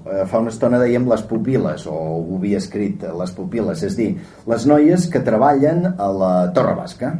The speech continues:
eh, que també, doncs, totes tenen nom i totes tenen la seva pròpia trajectòria, diríem,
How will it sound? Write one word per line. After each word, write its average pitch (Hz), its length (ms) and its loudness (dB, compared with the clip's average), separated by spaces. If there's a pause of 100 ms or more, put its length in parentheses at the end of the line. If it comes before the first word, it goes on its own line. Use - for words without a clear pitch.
(120)
eh, 90 180 -4
que - 100 -8
també, 82 560 -2
doncs, 69 260 -10
totes 78 300 -12
tenen 78 340 -8
nom 110 320 4
i 113 60 -2
totes - 340 -8
tenen 78 280 -10
la 85 80 -8
seva 76 320 -10
pròpia 76 680 -8
trajectòria, 80 680 -8
diríem, 69 560 -8